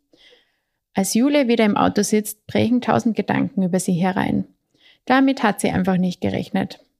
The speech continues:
Sie war nicht einmal in der Lage, auch nur eine einzige Frage zu stellen.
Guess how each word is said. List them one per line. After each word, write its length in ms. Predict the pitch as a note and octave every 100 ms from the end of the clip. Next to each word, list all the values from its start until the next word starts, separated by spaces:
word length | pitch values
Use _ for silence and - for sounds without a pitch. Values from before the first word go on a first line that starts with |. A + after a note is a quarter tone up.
| _
Sie 220 | - A#3+ G#3+
war 160 | A#3+
nicht 260 | C4 C4 B3+
einmal 220 | G#3+ G3+
in 100 | G3
der 100 | F#3
Lage, 520 | G3+ G3+ F#3 G#3+ A#3 -
auch 200 | A#3+ -
nur 100 | B3+
eine 200 | A3+ -
einzige 460 | A#3 C#4 C#4 C4+
Frage 320 | B3+ G3+ F#3 F#3+
zu 140 | G3
stellen. 460 | - - F#2+ C3